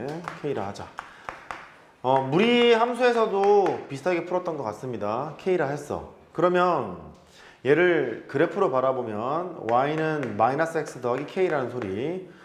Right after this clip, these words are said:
자, 우리의 목표. X 더하기 Y의 범위를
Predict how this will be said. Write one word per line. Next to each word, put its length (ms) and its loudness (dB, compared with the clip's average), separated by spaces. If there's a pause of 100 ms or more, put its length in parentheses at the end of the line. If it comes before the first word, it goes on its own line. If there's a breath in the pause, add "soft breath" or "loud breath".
(380 loud breath)
자, 120 4
우리의 180 6
목표. 720 2 (360 loud breath)
X 280 0
더하기 280 6
Y의 400 2
범위를 760 0